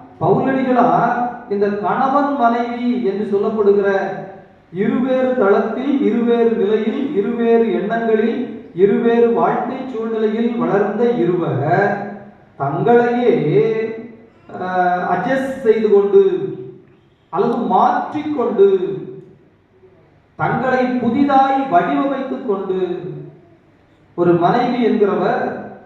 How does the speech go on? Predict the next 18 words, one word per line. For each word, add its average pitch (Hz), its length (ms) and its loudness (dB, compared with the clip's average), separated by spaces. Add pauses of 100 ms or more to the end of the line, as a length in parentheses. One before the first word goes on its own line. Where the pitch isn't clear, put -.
ஒரு 185 240 2
கணவனின் 240 580 2
வாழ்வு 240 420 0 (140)
சூழலை 208 640 0
தன்னுடைய 233 520 -2
சூழல் 214 420 2
என்று 190 220 0
ஏற்றுக்கொண்டு, 156 880 -4 (260)
அதற்காக 247 640 2
தன்னை 240 480 -2
தியாகம் 247 480 0
செய்வதற்கு 202 640 -2
தயார்படுத்துகிறார். 185 840 -2 (800)
ஒரு 196 240 4
கணவன் 254 400 0
என்கிறவர் 220 680 0 (220)
மனைவியை 240 1120 0
தன்னுள், 247 800 -2